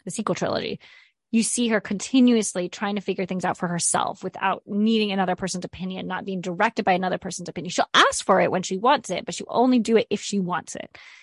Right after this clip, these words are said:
And so I would say Rey and Qui-Gon are probably the most influential on me, um, other than Luke.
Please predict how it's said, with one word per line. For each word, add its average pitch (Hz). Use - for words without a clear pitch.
And 220
so 220
I 208
would 214
say 196
Rey 208
and 185
Qui-Gon 185
are 185
probably 180
the 180
most 180
influential 180
on 202
me, 190
um, 185
other 180
than 170
Luke. -